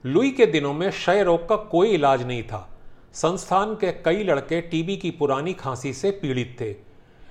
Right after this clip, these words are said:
भीड़भाड़ वाले छात्रावासों में रहने वाले इतने सारे लड़कों के साथ इस हवाई बीमारी का फैलना काफी आसान था।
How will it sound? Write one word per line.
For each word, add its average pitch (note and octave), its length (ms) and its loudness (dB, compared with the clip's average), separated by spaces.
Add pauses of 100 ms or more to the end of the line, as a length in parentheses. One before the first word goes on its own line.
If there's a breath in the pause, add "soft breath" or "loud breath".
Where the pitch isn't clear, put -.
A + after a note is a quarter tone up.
(120 soft breath)
भीड़भाड़ D3+ 520 6
वाले C#3 300 4
छात्रावासों B2+ 760 0
में D#3+ 160 0
रहने C#3 240 0
वाले D3 300 4 (100)
इतने G#3+ 380 -2
सारे D3+ 360 4
लड़कों C3 340 -2
के D#3+ 100 0
साथ C3 280 0 (480 loud breath)
इस - 240 2
हवाई C#3+ 300 2
बीमारी C#3 420 -2
का E3 140 0
फैलना B2+ 460 -4
काफी D#3 380 -2
आसान C3 440 0
था। G#2 240 -12